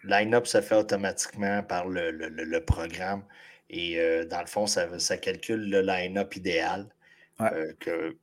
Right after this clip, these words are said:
Speaker 1: c'est l'enfer, là.
Speaker 2: <laughs>
Speaker 1: C'est l'enfer. Euh, si vous avez réussi à performer avec ça. Tu sais, d'un point de vue, là, euh, vision à long terme cette année, tout ce qui est Survivor,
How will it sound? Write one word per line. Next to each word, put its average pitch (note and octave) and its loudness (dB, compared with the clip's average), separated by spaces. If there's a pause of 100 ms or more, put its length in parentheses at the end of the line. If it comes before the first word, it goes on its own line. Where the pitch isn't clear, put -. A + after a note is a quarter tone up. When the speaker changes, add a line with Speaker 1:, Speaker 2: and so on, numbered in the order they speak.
(720)
Speaker 1:
c'est - 6
l'enfer, E2+ 0
là. - -16 (500)
Speaker 2:
<laughs> A#2+ 8
Speaker 1:
C'est - 2
l'enfer. F2+ 2
Euh, F2+ 2
si - 6
vous A2+ 4
avez A#2+ 8
réussi A2+ 0
à A#2+ 8
performer G#2 0
avec G2+ 2
ça. - -2
Tu - -12 (340)
sais, D#3 8
d'un C3+ 8
point F3+ 2
de D3 -4
vue, G3 -6
là, D3 6
euh, F#2 4 (320)
vision G2 2
à D3 6
long G#2 4
terme C3 2
cette - 2
année, G#2 -6
tout D3+ -4
ce - -2
qui - -4
est - 0
Survivor, G#2 4